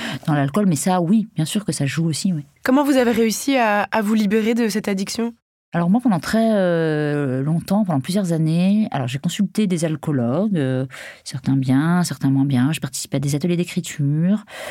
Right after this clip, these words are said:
Speaker 1: J'en ai parlé, j'en ai parlé aussi quand même. J'en ai parlé beaucoup avec, euh, les femmes avec qui, euh, je vivais et pour qui c'était, euh, compliqué. Donc je pense vraiment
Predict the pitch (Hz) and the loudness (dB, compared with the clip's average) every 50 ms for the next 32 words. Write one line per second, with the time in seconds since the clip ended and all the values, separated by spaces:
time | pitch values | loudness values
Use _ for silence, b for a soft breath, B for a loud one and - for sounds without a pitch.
0 | B B B B - 127 131 120 123 117 - 170 196 151 135 139 165 226 320 - | B B B B -4 0 0 0 0 0 0 0 0 0 0 0 0 -2 -2 -4
1 | _ - - - - 139 135 131 143 143 151 165 190 185 - - - 143 160 180 | _ -20 -10 -4 -2 -2 0 0 0 0 0 0 0 0 -2 -2 -2 0 0 0
2 | - 160 131 127 139 170 180 B B B B B B B - 156 143 135 135 123 | 2 2 2 2 2 2 0 B B B B B B B -2 0 0 2 2 0
3 | 131 143 147 147 139 135 127 196 226 220 - 208 226 233 226 - - - 151 143 | 0 0 0 0 0 0 0 0 0 0 0 0 0 0 0 -4 -4 -2 0 0
4 | 143 139 - - 156 147 143 143 139 139 139 139 139 139 135 - - 143 143 151 | 0 -2 -2 -2 -2 0 0 0 0 0 0 0 0 -2 -2 -2 -2 0 0 0
5 | 135 131 131 131 - - - 147 147 143 139 131 131 135 135 135 135 127 143 139 | 0 0 -2 -4 -6 -6 -2 0 0 2 2 2 2 0 0 -2 -2 -2 0 0
6 | 139 139 143 135 123 135 143 135 175 190 202 185 185 - - - - - 135 - | 0 0 -2 -2 -2 -4 -2 0 2 2 2 0 -2 -6 -16 -12 -8 -8 -6 -4
7 | 147 - - - 139 131 139 143 147 147 151 156 156 143 - _ - 151 135 - | -6 -6 -4 -2 -2 0 0 -2 -2 -4 -4 -4 -6 -8 -10 _ -6 -6 -6 -6
8 | - - - - - B B B B B B B B B B 190 151 156 143 - | -6 -4 -4 -4 -4 B B B B B B B B B B -4 -2 -2 -2 -4
9 | - - 151 143 139 143 160 165 170 170 | -4 -4 -4 -2 -2 0 0 0 2 0